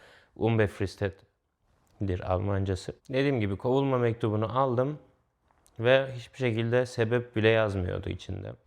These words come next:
Kanunlara göre üç hafta içinde itiraz etmen gerekiyor böyle bir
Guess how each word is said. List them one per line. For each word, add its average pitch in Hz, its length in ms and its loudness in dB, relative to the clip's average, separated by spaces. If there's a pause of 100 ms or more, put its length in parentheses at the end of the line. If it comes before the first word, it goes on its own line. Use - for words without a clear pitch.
Kanunlara 139 560 4
göre 135 300 2 (1000)
üç 151 200 -2
hafta 127 260 4
içinde 120 380 0
itiraz 143 400 2
etmen 98 360 0
gerekiyor 95 640 2
böyle 101 420 2
bir 98 140 0